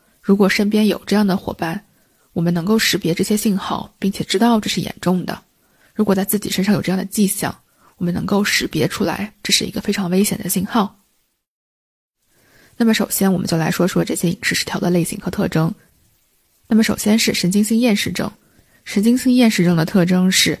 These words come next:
强烈的害怕体重增加，或者说自己发胖，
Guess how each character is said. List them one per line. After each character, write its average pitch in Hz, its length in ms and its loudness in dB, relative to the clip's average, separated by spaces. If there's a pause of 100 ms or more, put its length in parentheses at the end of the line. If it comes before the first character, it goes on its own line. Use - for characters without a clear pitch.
(300)
强 180 180 -2
烈 208 100 4
的 196 100 2
害 208 200 2
怕 208 260 0 (120)
体 - 160 -2
重 175 360 2
增 190 260 2
加， 180 380 0 (240)
或 - 160 -2
者 156 140 2
说 170 240 0
自 185 100 -4
己 196 140 -4
发 156 220 -2
胖， - 300 -4